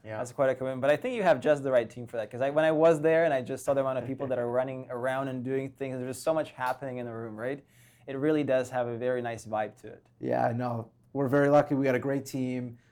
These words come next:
Speaker 1: Uh, we could push out the content pretty quickly and efficiently too. Yeah.
Speaker 2: Amazing. Uh, if you guys wanna check out the Unfiltered,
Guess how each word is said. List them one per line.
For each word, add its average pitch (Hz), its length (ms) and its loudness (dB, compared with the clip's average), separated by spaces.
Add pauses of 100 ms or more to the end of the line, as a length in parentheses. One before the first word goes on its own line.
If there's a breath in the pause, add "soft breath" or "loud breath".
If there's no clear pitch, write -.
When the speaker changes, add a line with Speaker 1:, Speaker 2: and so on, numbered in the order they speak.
(140 soft breath)
Speaker 1:
Uh, 117 300 -4
we 120 120 -4
could 117 180 -10
push 127 200 -6
out 120 100 -6
the 117 60 -12
content 117 400 -10
pretty 110 140 -12
quickly 110 420 -10
and 107 80 -10
efficiently 104 580 -16
too. 110 180 -12 (240)
Yeah. 117 120 -20
Speaker 2:
Amazing. 127 440 -6 (320 loud breath)
Uh, 135 140 6
if 139 100 0
you 170 60 2
guys 170 240 6
wanna 185 240 4
check 185 260 0
out 165 280 6
the 143 80 2
Unfiltered, 139 800 -4